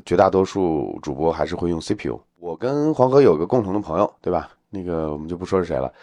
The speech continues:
他经常给一些大主播去装那个P C，去攒机，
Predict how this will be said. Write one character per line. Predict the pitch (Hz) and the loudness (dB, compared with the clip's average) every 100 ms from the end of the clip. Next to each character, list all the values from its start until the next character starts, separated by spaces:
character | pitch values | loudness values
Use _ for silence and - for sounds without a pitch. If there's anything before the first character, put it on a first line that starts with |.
| - _ - | -20 _ -4
他 | 113 | -2
经 | 110 110 | 0 0
常 | 104 | 0
给 | 90 73 | 0 -2
一 | 76 | -4
些 | 92 90 | -6 0
大 | 95 | 2
主 | - | 0
播 | 67 78 | -6 -8
去 | 80 - 76 | -8 -10 -6
装 | 90 82 82 85 | 0 0 0 -4
那 | 82 | -6
个 | 67 62 50 - - | -4 -4 -4 -8 -10
P | - 98 | -10 -4
C， | 107 - _ _ _ | -4 -4 _ _ _
去 | - | -14
攒 | 85 82 | -10 -8
机， | 87 95 | -6 -6